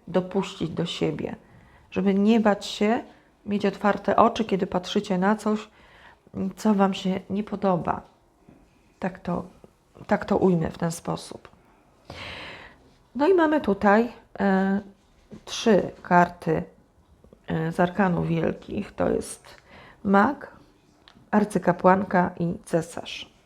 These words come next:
E, o arcykapłance już powiedziałam, właściwie cały czas tutaj o niej mówię, bo arcykapłanka mówi o, mm, intuicji, więc ta intuicja, dbajcie o to, żeby,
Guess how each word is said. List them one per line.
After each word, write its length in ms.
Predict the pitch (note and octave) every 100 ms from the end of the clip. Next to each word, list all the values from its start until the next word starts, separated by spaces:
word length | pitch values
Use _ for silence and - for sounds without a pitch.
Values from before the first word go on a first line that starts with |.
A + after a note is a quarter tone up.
| _
E, 420 | G3 G3 F#3 F#3+ - -
o 140 | C#4
arcykapłance 760 | B3+ C4 - G3 F#3 A3 A3 F3
już 140 | F3
powiedziałam, 680 | F#3 F3 F3+ F#3+ F3 F3+ F#3
właściwie 360 | F#3 F3+ F3 F3
cały 220 | F#3 F#3+
czas 220 | G#3 G3
tutaj 280 | F#3 - D#3+
o 100 | F3+
niej 160 | E3+
mówię, 280 | E3+ D#3+ F3
bo 100 | F3
arcykapłanka 640 | E3+ E3+ - E3+ F#3+ G3 F#3+
mówi 260 | F3+ F3+
o, 240 | F3+ F3+ F3+
mm, 240 | F3+ F3 F3+
intuicji, 680 | F#3 F3+ F3+ E3+ - -
więc 200 | F3 F3
ta 120 | -
intuicja, 800 | G#3+ A3+ G3+ F#3 - - F#3 G#3+ - - _ -
dbajcie 500 | D#3 F#3+ G3 G3+ E3+
o 60 |
to, 120 | E3+ F#3+
żeby, 360 | F#3 F#3+ F#3